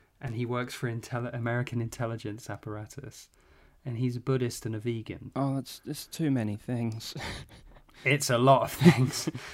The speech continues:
Speaker 1: So he sounds like quite a provocative individual, um, um, and, uh, I really urge anyone to look this up because he wrote an ent-, he wrote an essay, a short essay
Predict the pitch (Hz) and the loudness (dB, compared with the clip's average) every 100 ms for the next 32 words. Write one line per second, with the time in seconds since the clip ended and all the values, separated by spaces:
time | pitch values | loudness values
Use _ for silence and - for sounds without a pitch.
0 | - - - 151 143 143 - 147 160 147 | -16 -10 4 8 8 6 0 2 2 6
1 | 180 185 175 160 143 151 131 127 123 139 | 6 6 4 2 4 6 6 4 2 6
2 | 135 143 - 120 110 113 110 113 120 117 | 8 8 4 -2 -4 -4 -6 -4 -4 -2
3 | 107 98 98 - 113 110 104 101 117 - | -4 -4 -6 -10 -8 -8 -8 -10 -12 -16
4 | _ _ - 110 107 107 104 139 - - | _ _ -12 -8 -8 -8 -10 -12 -18 -20
5 | - - - 67 - - - 123 117 113 | -20 -14 -10 -10 -12 -16 -6 -2 0 0
6 | 110 107 - - - - - 117 107 107 | -2 -6 -8 -12 -12 -20 -10 -6 -4 -4
7 | 117 120 127 139 127 113 113 - - - | -2 2 6 6 6 2 -6 -12 -12 -2
8 | 123 117 107 117 113 107 101 104 - 107 | 0 0 0 -2 0 -2 -4 -8 -6 -6
9 | 131 107 - 87 113 123 110 123 127 131 | -6 -6 -6 -4 -4 -4 -2 0 6 8
10 | 131 123 117 107 - - - 113 131 143 | 6 4 -2 -2 -6 -10 -6 0 2 4
11 | - 117 131 - 98 101 - 139 - 101 | 2 0 -2 -2 -4 -6 0 0 0 -4
12 | - 98 101 | -4 -6 -6